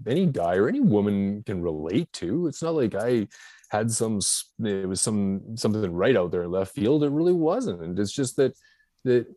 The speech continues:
all I'm saying is, is that that's why I really tried with this book to not only just write the stories, but then after the entire book was written, and what I wanted to do was, is inject something into it that, that,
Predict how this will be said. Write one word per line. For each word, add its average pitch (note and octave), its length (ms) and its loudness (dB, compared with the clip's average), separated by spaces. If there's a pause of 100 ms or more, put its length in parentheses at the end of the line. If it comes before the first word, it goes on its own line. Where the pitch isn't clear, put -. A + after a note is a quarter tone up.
(500)
all D#3 220 0
I'm E3+ 160 0
saying B2+ 300 2
is, A#2+ 160 0
is A2+ 160 0
that A2 160 -2
that's C3 260 -4
why B2+ 400 0 (100)
I G#2+ 80 0
really A2+ 380 0
tried A2 400 0
with G#2 160 -2
this F#2 180 -2
book C#3 380 0
to G2 380 0
not A#2+ 200 0
only C3+ 160 0
just G#2 180 -2
write A2 180 4
the G#2 80 -6
stories, D3 480 0
but F#2+ 160 -2
then A#2+ 240 0
after D#3+ 360 -2
the A2 120 2
entire A2 400 0
book A#2+ 280 -2
was F2 140 -2
written, B2 320 -2
and F#2+ 120 -2
what G#2+ 240 2
I G#2 60 4
wanted A2+ 420 0
to G#2+ 80 0
do F#2+ 200 0
was, G2 320 2
is F2+ 140 -4
inject F#2 560 -2
something F#2 400 -2
into F2+ 360 -2
it F2 120 0
that, E2+ 220 -4
that, F#2 200 -2